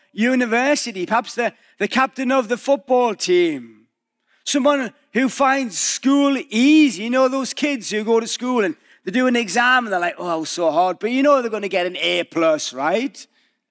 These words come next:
People who just kind of just breeze through life. Are they one of the favored ones in God's eyes,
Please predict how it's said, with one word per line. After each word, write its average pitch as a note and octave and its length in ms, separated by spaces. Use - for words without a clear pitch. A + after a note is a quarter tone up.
People C#4 200
who B3+ 120
just G3 140
kind A3 180
of E3+ 220
just - 380
breeze F3 640
through D#3 440
life. C#3+ 640
Are G#3 120
they C#4 320
one A#3 200
of G#3+ 80
the G3 100
favored G3+ 580
ones D#3 600
in D3+ 200
God's F#3+ 420
eyes, C#4+ 420